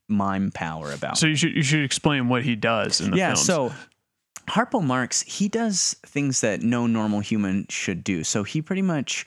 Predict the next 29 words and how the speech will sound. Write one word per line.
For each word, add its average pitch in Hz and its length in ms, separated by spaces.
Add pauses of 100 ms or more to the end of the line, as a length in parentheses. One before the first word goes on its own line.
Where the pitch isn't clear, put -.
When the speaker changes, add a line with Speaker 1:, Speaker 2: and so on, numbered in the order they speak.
(380)
Speaker 1:
like, 95 180 (200)
almost 120 400
runs 110 480
up 117 200
a 107 60
backdrop. 110 640
It's 131 140
almost 208 180
like 131 180
running 117 300
up 110 180
straight 120 380
up 117 140
a 107 60
wall. 95 420 (460)
I 127 80
Speaker 2:
Yeah. 127 60
Speaker 1:
mean, 131 100
it 127 100
sounds 208 300
very 120 400
zany, 107 440
and 107 140
it 104 100
is. 135 340 (200)
And 120 100
everyone 214 260
else, 190 280 (260)
uh, 104 380